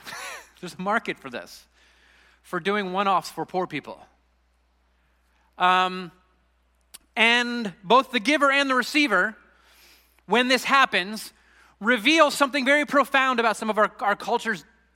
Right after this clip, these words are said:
deepest sort of impulses. First off, neither people in that exchange came to know each other in any way.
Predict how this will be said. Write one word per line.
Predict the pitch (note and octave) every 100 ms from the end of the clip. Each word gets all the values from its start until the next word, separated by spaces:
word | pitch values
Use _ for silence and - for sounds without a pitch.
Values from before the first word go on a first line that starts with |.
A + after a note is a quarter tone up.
| _ -
deepest | G#3+ A#3 A3+ -
sort | - G#3
of | F#3+
impulses. | G#3 G3 F3 - A#2 - - - _ _ _ _ _ _
First | C4 D#4+ C4
off, | C#4 A3
neither | G#3 A#3+ D4+ D4+
people | A3 D4+ B3+
in | A3
that | A3
exchange | A3 - B3+ G#3+ D#3+ D#3+ - _ _ _ _ _ _ _ _ _ _ _ _ -
came | A#3+ C4
to | A#3+
know | A3+ A#3+
each | A#3 F#3+
other | E3 D#3+
in | A3+ B3+
any | C#4 C4
way. | G3